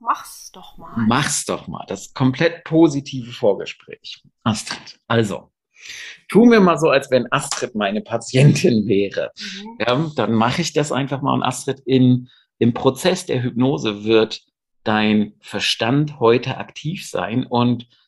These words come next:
Speaker 2: der wird auch die ganze Zeit wachsam sein und aufpassen, was während der Sitzung passiert. Du wirst hören, was ich sage, und du wirst dich so oft daran erinnern,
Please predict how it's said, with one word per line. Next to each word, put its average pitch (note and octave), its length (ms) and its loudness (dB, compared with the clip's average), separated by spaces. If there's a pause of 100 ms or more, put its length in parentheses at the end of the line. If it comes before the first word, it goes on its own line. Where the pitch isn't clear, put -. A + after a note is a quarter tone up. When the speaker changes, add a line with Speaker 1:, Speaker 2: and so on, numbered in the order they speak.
(140)
Speaker 2:
der C3+ 100 4
wird G3 140 2
auch G#3 100 0
die F#3 120 -2
ganze D3+ 340 -2
Zeit B2+ 460 -6
wachsam C3 560 0
sein B2 380 -4
und A2 280 0
aufpassen, A#2 1200 -4 (340)
was G#2+ 440 -2
während G2 420 -2
der G2+ 140 -2
Sitzung F2 580 -10
passiert. - 560 -12 (560)
Du G#2 140 -4
wirst G#2+ 460 4
hören, C3+ 480 6
was A#2 180 -4
ich A2+ 160 -16
sage, D3 460 -4 (300)
und C3+ 240 4
du C3 100 2
wirst C#3 220 -2
dich A#2+ 220 -10
so G#2+ 440 2
oft C#3+ 300 -6
daran A#2 480 -4
erinnern, D#3+ 760 -2